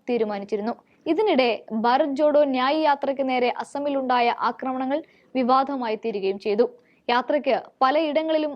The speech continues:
അനുമതി നിഷേധിച്ചതും വിമർശിക്കപ്പെട്ടിരുന്നു. കൂടാതെ, പശ്ചിമ ബംഗാളിൽ മമതയുടെ അസാന്നിധ്യമടക്കം യാത്ര ഇന്ത്യ മുന്നണിക്ക് ദോഷം ചെയ്തു എന്ന വിലയിരുത്തലൊക്കെ വരികയും ചെയ്തു. ഇങ്ങനെ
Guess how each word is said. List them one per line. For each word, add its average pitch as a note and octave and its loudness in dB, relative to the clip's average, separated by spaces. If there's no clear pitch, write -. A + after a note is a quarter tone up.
അനുമതി C#4 -2
നിഷേധിച്ചതും C#4 0
വിമർശിക്കപ്പെട്ടിരുന്നു. A#3 -2
കൂടാതെ, E4 2
പശ്ചിമ D#4 -6
ബംഗാളിൽ D#4 0
മമതയുടെ C#4+ 0
അസാന്നിധ്യമടക്കം C4+ 0
യാത്ര C4 2
ഇന്ത്യ B3+ 0
മുന്നണിക്ക് C#4+ -2
ദോഷം C4+ 2
ചെയ്തു D#4 2
എന്ന C4 0
വിലയിരുത്തലൊക്കെ C4 0
വരികയും A3 0
ചെയ്തു. G#3+ 0
ഇങ്ങനെ C4+ 2